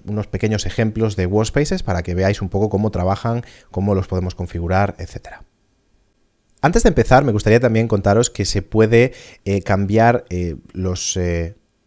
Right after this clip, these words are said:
workspaces que aparecen por defecto cuando empezamos un nuevo archivo.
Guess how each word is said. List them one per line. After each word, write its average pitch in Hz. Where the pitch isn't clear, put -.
workspaces 131
que -
aparecen 104
por 98
defecto 113
cuando 92
empezamos 95
un 90
nuevo 85
archivo. 87